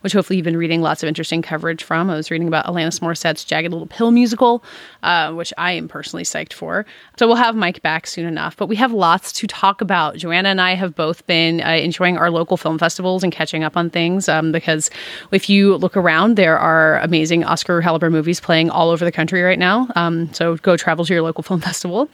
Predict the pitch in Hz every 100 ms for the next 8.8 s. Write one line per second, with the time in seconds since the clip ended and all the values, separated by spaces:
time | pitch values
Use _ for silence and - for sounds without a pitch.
0 | - 254 226 247 233 185 190 170 254 262
1 | 254 233 214 190 208 196 190 180 185 190
2 | 190 - - - - 185 196 190 185 185
3 | 175 185 - 180 175 180 190 170 165 165
4 | 160 151 160 180 190 190 180 185 - 285
5 | 320 - 294 269 262 - 247 240 247 240
6 | 226 202 226 - 240 233 214 - 214 214
7 | 196 - 170 175 170 165 160 - 156 -
8 | 151 151 151 151 135 147 180